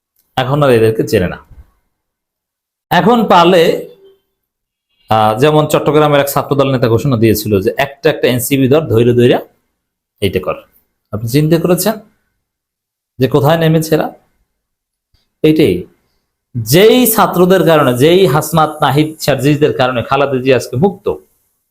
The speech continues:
সুস্থ, যেই হাসনাতদের কারণে তারেক রহমান, জোবাইদুর রহমান আজকে মামলা মুক্ত, জোবাইদুর রহমান দেশে এসে গিয়েছিলেন, তাদেরকে এখন পেটানোর কথা বলে, তাদেরকে এখন হামলা করার কথা বলে।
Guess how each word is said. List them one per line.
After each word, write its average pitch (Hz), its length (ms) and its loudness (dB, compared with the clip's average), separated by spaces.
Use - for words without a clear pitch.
সুস্থ, - 380 -4
যেই 202 200 2
হাসনাতদের 190 580 0
কারণে 160 260 0
তারেক 151 340 0
রহমান, 151 420 0
জোবাইদুর 143 360 2
রহমান 135 240 0
আজকে - 220 -4
মামলা 139 320 0
মুক্ত, 135 280 -6
জোবাইদুর 120 340 2
রহমান 117 220 0
দেশে 110 240 -4
এসে 113 160 -2
গিয়েছিলেন, 101 420 -2
তাদেরকে 214 380 2
এখন 180 240 0
পেটানোর 156 380 0
কথা 117 220 0
বলে, 135 320 0
তাদেরকে 139 580 0
এখন 135 220 -2
হামলা 127 280 -2
করার 107 220 -2
কথা 95 240 -6
বলে। 76 200 -8